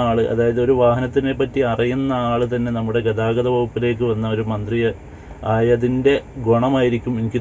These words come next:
തോന്നുന്നു, ഏഹ്, ഓരോരോ പരിഷ്കാരങ്ങളിലൊക്കെ നല്ല നല്ല റിസൾട്ടുകളാണ് വരുന്നത്. കാരണം നമ്മൾ ഓട്ടോക്കാർക്ക് All Kerala പെർമിറ്റൊക്കെ വർഷങ്ങൾക്ക് മുന്നേ നമുക്ക് കിട്ടേണ്ടതാണ്. അത് പല നിലക്കും നമ്മളെ അടിച്ച് താഴ്ത്തുന്നത്. ഈ നമ്മളെ,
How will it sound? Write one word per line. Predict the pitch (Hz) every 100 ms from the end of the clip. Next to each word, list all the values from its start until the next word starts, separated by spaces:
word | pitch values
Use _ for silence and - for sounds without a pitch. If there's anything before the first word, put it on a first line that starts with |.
| 113
തോന്നുന്നു, | 110 107 117 - 113
ഏഹ്, | 110 107 104 98 - 107
ഓരോരോ | 110 113 120 113
പരിഷ്കാരങ്ങളിലൊക്കെ | 104 - 120 120 120 123 113 113 110
നല്ല | 110 117
നല്ല | 113 117 117 104
റിസൾട്ടുകളാണ് | 104 107 107 110 110 101
വരുന്നത്. | 92 90 - -
കാരണം | 110 131 - - -
നമ്മൾ | - 135 139
ഓട്ടോക്കാർക്ക് | 131 143 143 143 139
All | 127 120
Kerala | 131 127 123
പെർമിറ്റൊക്കെ | 123 117 117 120 120 113
വർഷങ്ങൾക്ക് | 104 - 127 123 131
മുന്നേ | 117 113 117
നമുക്ക് | 110 104 107
കിട്ടേണ്ടതാണ്. | 98 101 101 98 92 - - - 117
അത് | 135 139
പല | 127 139
നിലക്കും | 131 123 131 123
നമ്മളെ | 117 117 113
അടിച്ച് | 110 110 - 131
താഴ്ത്തുന്നത്. | 113 107 - 117 113 107
ഈ | 110 113 113 - 123 117
നമ്മളെ, | 120 123